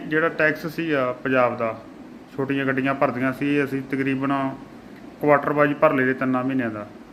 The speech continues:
ਹੁਣ ਇਹ ਵੀ ਕੀ ਹੋਇਆ, ਇਹ ਨਵੀਂ ਆਪਣੀ ਸਰਕਾਰ ਨੇ ਕੀਤਾ, ਐਲਾਨ ਕਰਤਾ ਵੀ ਇਹ ਸਾਲ ਦਾ ਟੈਕਸ ਇਕੱਠਾ ਭਰਨਾ ਹੈ। ਹੁਣ ਕਿਸੇ ਬੰਦੇ ਕੋਲੇ ਪੈਸੇ ਇਕੱਠੇ ਹੈ ਨਹੀਂ ਗੇ, ਉਹਦੇ ਵੀ ਕਾਗਜ਼ ਟੁੱਟ ਜਾਂਦੇ ਆ।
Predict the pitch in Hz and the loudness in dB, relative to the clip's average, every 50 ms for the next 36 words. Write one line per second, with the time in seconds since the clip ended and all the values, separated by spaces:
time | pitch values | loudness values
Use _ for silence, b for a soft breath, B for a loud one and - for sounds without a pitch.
0 | - - - - - - - - - 151 156 160 170 180 185 185 196 190 - 185 | -20 -20 -20 -18 -18 -18 -16 -6 0 0 2 4 4 4 4 2 0 -2 -4 -2
1 | 180 170 156 160 156 156 160 160 160 160 165 170 - - - - - 165 160 151 | -2 0 2 4 4 6 6 6 6 6 4 2 -2 -6 -10 -10 -6 -4 -2 0
2 | 151 143 143 147 156 160 160 156 151 147 - - 151 151 147 147 143 139 131 131 | 0 2 2 4 4 4 4 2 0 0 0 0 2 4 4 4 2 0 -2 -4
3 | 135 135 135 135 135 135 139 143 147 151 156 - - - - - - - 151 143 | -4 0 2 2 2 4 2 0 0 -2 -4 -8 -10 -14 -18 -14 -10 -6 -2 -2
4 | 139 143 143 143 135 - - 135 135 - 143 143 139 135 135 131 131 135 127 135 | 0 0 0 -2 -2 -4 -6 -6 -2 2 2 2 4 4 2 2 2 2 0 0
5 | 131 127 - - 139 139 143 139 143 143 143 143 147 147 143 143 143 143 131 131 | 0 0 0 2 2 2 2 2 2 2 4 4 2 2 2 0 0 -2 -2 -4
6 | - - 127 123 127 127 135 135 131 139 135 131 - - - 131 - - 139 131 | -2 2 4 4 4 4 4 2 2 2 0 0 0 -4 -4 -2 0 0 0 2
7 | 143 139 135 117 107 104 101 - - - - - - - - - - - - - | 2 2 2 0 0 -2 -4 -8 -12 -20 -20 -20 -20 -20 -20 -20 -20 -20 -18 -18
8 | - - - - - - - - 139 147 143 - 151 156 180 175 170 165 160 170 | -18 -18 -18 -18 -20 -10 -6 -2 -2 -2 0 0 0 2 2 2 4 4 4 4
9 | 170 151 165 165 165 156 - 160 151 151 156 151 147 151 143 - 151 143 135 135 | 4 4 4 4 4 4 4 4 2 4 2 0 0 0 0 0 0 0 0 2
10 | 127 127 131 131 131 135 131 131 135 135 135 139 151 147 147 139 143 139 135 135 | 2 2 2 2 2 2 2 2 2 2 2 2 4 4 4 4 4 4 4 4
11 | 131 135 131 123 131 131 127 123 127 131 127 127 | 2 -2 -4 -2 -2 -2 -2 0 -2 -2 -4 -4